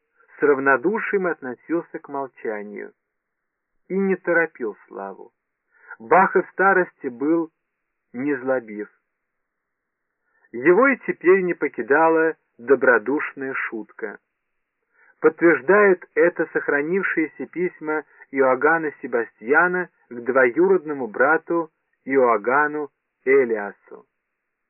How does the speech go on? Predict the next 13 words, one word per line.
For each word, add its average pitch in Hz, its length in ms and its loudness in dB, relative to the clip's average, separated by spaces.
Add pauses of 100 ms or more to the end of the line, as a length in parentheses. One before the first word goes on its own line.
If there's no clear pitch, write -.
(440)
Тот 208 220 6
жил 202 280 0
теперь 185 420 2 (400)
в - 140 -14
Швейнфурте, 139 1040 -2 (540)
состоял 165 480 4
в 180 60 -8
должности 165 540 0
кантора 160 680 0 (260)
и 147 120 -4
инспектора 151 720 0
местной 147 520 -2
гимназии. 117 800 -4